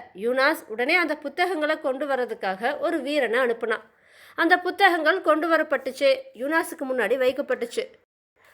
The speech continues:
அப்ப அந்த கிழ வைத்தியன் ஒரு புத்தகத்தை சுட்டிக்காட்டி, "சக்கரவர்த்தியே, அதுல தான் அந்த முறை விவரிக்கப்பட்டிருக்குது, எடுத்து பாருங்கன்னு" சொன்னான். யூனாசு அந்த புத்தகத்தை எடுத்து பிரிச்சான். அதோட பக்கங்கள் ஒன்னோடு ஒண்ணு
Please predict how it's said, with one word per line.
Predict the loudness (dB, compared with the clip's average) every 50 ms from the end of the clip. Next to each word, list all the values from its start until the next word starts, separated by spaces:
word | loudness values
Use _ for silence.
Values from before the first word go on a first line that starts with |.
| _ _
அப்ப | -4 -4 2 4 4 6 6 4 2
அந்த | -2 -4 -2 -2 -4
கிழ | -4 -2 -2 4 6 6 6
வைத்தியன் | 6 4 2 2 0 -2 0 0 0 0 -2 -4
ஒரு | -2 -2 -2 -4
புத்தகத்தை | -6 -10 -6 -6 -4 -4 -4 -4 -4 -6
சுட்டிக்காட்டி, | -6 -8 -8 -8 -12 -4 0 0 0 0 -2 -2 -2 -2 -2 -4 -10 _ _ _ _ _ _
"சக்கரவர்த்தியே, | -6 -6 -2 0 2 4 4 4 2 0 -2 -4 0 2 4 4 4 4 2 -2 -14 _ _
அதுல | _ -4 -2 0 2 4 4 6
தான் | 6 6 6 6
அந்த | 6 4 0
முறை | 2 2 2 2 2 2 2
விவரிக்கப்பட்டிருக்குது, | 0 -2 -2 -2 0 -2 -2 -2 -2 -2 -2 -2 -2 -2 -4 -6 0 2 2 2 2 0 -8 -6
எடுத்து | -2 -2 -2 -2 0 -4 -4 -2
பாருங்கன்னு" | 0 0 2 2 0 -2 -4 -6 -8
சொன்னான். | -10 -6 -4 -2 -2 -2 -4 -6 -12 _ _ _ _ _ _ _ _ _ _ _ _ _ _ _ _
யூனாசு | 2 2 4 6 6 6 6 4 2 0 0 0 0 0 -4
அந்த | -6 -6 -6 -6
புத்தகத்தை | -8 -8 -10 -6 -4 -2 -2 0 -2 0 0
எடுத்து | 0 -2 -2 -4 -12 -14 -8 _
பிரிச்சான். | -4 -4 -4 -2 -4 -4 -4 -4 -10 _ _ _ _ _ _ _
அதோட | -4 2 4 4 4 4
பக்கங்கள் | 4 2 2 0 0 2 0 0 2 4 4 4 2 0 -2 -4
ஒன்னோடு | -2 0 0 0 2 2 2 2
ஒண்ணு | 2 0 0 -2 -2 -2